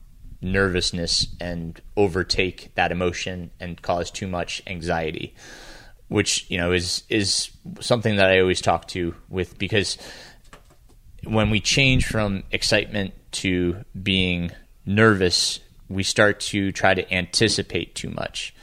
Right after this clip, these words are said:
and we try to control too many variables that may be beyond our control, uh, and start worrying about, you know, variables that maybe are outside of our, our realm of control. And so I like to try to stay present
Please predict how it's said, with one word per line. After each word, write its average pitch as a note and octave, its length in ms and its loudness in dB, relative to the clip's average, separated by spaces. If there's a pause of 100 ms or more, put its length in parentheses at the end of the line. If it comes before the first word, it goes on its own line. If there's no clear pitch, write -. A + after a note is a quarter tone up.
(300)
and G2 120 -6
we F2+ 80 2
try F2+ 260 4
to - 160 -6
control G2+ 540 2
too - 140 -8
many F2+ 200 -2
variables F2 460 0
that F2 200 0
may F2+ 120 0
be E2+ 160 -2
beyond E2 420 -2
our D2+ 100 -2
control, - 540 -8 (640)
uh, E2+ 240 2
and F#2+ 140 -4
start F#2+ 280 2
worrying F#2+ 380 2
about, E2 320 -2 (180)
you F2+ 100 -6
know, E2 120 -4
variables F2 560 4
that - 180 -4
maybe F#2+ 300 0
are F2 120 4
outside F2 420 0
of E2 100 -2
our, D#2 200 -2 (180)
our F#2 100 0
realm E2+ 220 0
of D#2 120 -10
control. - 460 -8 (880)
And G2+ 180 -4
so F#2 200 0
I F2 180 2
like F#2+ 280 2
to - 140 -6
try F#2+ 240 4
to F2 100 2
stay F2+ 460 0 (680)
present A#2 420 2